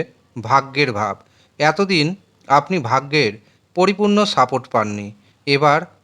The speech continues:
আচমকাই ভাগ্যের সাপোর্ট পাবেন। আটকে থাকা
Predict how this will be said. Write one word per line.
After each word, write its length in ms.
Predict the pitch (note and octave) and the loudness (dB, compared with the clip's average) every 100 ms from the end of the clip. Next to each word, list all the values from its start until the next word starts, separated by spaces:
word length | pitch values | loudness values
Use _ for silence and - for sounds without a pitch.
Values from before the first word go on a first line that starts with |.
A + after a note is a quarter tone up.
| - C#3+ | -2 0
আচমকাই 540 | D3+ G3+ G3 D#3 A2+ G2+ - _ - A#2 | 2 0 2 2 2 -2 -12 _ -14 -2
ভাগ্যের 460 | C3 C#3+ C#3 D#3 - | 0 0 0 -4 0
সাপোর্ট 280 | B2 C3+ C3 A#2+ | -2 -2 -4 -4
পাবেন। 260 | G2+ G2 G#2+ - _ _ _ | -4 -6 -14 -20 _ _ _
আটকে 340 | D3 E3 - G#3+ | 2 2 2 -2
থাকা 220 | G3+ | 0